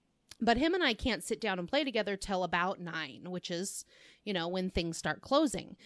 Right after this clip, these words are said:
So once ten o'clock rolls around, uh, he's like, "Oh, what's your fruit?" He's learning about how there's different fruit on different islands, and, you know, I'm teaching him all this stuff, and I was like, "Oh, you can bring your fruit over to mine and sell 'em for five hundred.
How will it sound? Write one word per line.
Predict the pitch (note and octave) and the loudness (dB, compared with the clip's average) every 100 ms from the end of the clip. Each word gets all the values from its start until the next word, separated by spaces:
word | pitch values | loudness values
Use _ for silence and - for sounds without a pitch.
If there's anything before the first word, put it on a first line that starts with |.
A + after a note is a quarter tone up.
| - - | -20 -18
So | - A#3 | 0 2
once | G#3+ A#3+ - | 4 2 2
ten | C4 A#3 | 0 0
o'clock | - A#3+ C#4+ - | 0 2 2 4
rolls | G#3+ G3 | 4 4
around, | G3 F3+ E3+ F#3 G#3+ - - | 2 2 2 0 0 -4 -4
uh, | F#3+ F3 E3+ | -2 0 0
he's | F#3+ G#3+ G3 - | 2 2 0 0
like, | F#3+ F#3+ F#3+ - | 2 2 0 2
"Oh, | B3 C4 | 4 4
what's | B3+ - | 2 0
your | B3 | -2
fruit?" | A3+ - D4 B3+ | -2 2 2 4
He's | B3+ A#3+ | 2 2
learning | B3+ B3+ A#3+ | 2 2 0
about | G#3 F3+ | 0 0
how | F3 F3 | 2 0
there's | E3+ E3 | 0 -2
different | - E3 D3+ | -4 -8 -8
fruit | - F3+ | -2 -2
on | D3+ | -2
different | D3+ E3+ | -6 -2
islands, | C4+ F#4+ F4+ F4 D#4+ | 2 4 4 2 0
and, | A3 F#3+ | -2 -2
you | |
know, | F3+ | -2
I'm | E3 | -4
teaching | E3+ A3 G#3 | -4 -4 -2
him | G3 | -2
all | F3+ | -2
this | F3 | 0
stuff, | C4+ C4 | 2 2
and | B3+ | 2
I | |
was | G#3 A#3 | 2 0
like, | A#3+ | 2
"Oh, | D4 | 4
you | C#4 | 4
can | - D4 | 0 0
bring | A#3+ A#3+ | 0 0
your | A#3 A#3 | 2 0
fruit | B3+ A3+ G#3 | 0 0 0
over | G3 | 0
to | G#3+ | -4
mine | F3+ D#3+ | -2 -2
and | F#3 G3 | -4 -4
sell | E3+ | -4
'em | F3 | -4
for | F3+ | -6
five | E3 D#3+ E3 | -6 -6 -2
hundred. | C4+ C4 - | 0 0 -2